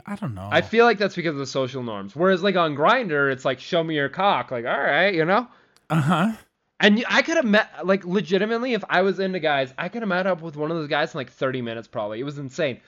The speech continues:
Speaker 2: But it's
Speaker 1: Yeah.
Speaker 2: also, like, this is gonna sound corny, but it, it's the closest I've ever been to feeling the way that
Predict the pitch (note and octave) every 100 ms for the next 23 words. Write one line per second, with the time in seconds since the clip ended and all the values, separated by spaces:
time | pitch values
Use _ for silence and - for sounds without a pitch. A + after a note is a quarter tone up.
0 | _ _ G3 F#3 D3 F3+ A3 A3+ A#3+ A3+
1 | A3 - _ _ _ D3+ E3+ D#3 - _
2 | _ _ _ _ _ _ _ G3+ F#3+ G3
3 | G3+ F#3+ F3 D3+ - D3+ C#3+ C3 B2 D3
4 | B2+ B2+ _ _ _ _ _ _ _ F#3+
5 | G#3 G3+ G3+ A#3 - G3+ G#3+ G#3+ G3+ G#3
6 | F3+ E3+ F3 C3+ D3+ D#3+ C#3+ - C#3+ C#3
7 | D3 D3 D3 C#3+ C#3+ C3+ C3+ B2+ C3 C3
8 | C3 B2+ B2+ B2+ A#2+ A#2+ -